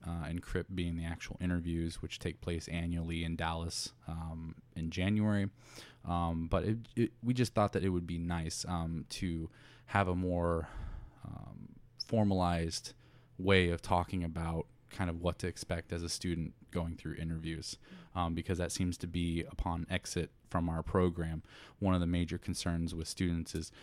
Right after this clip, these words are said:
what are interview structures like, what are interviews like in general.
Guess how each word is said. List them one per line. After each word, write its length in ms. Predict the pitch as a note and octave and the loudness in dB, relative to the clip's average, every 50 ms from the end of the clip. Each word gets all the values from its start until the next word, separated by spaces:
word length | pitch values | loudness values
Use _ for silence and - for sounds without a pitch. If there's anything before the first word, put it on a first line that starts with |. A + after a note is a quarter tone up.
| - - - | -20 -14 -4
what 220 | - F#2+ F#2 F2+ F2 | 2 4 6 6 6
are 100 | E2+ - | 6 4
interview 340 | - F2+ F2 F2 E2 F2 E2+ | 4 2 2 2 2 0 -2
structures 520 | - - F2 D#2+ - - - E2+ E2+ F#2 | 0 0 0 0 0 -2 -4 -2 -2 0
like, 440 | G2+ A2 G#2+ G#2 G2+ - - - - - - - - - - - | 2 2 4 4 2 0 -4 -14 -20 -20 -20 -20 -20 -20 -12 -8
what 240 | F#2 F#2+ F#2+ F#2+ F2+ | -4 2 4 4 6
are 80 | F2 | 6
interviews 480 | D#2+ F2+ F2+ F2 E2+ F2+ F2 F2 - - | 4 4 2 2 4 2 2 2 2 0
like 200 | F2 F2 - - | -2 -2 0 -2
in 160 | E2 E2 E2 | -2 -2 0
general. 520 | - G2 G2 G2 F#2+ F#2+ F#2 F#2 F#2 F#2 | 2 4 4 6 6 6 6 6 4 2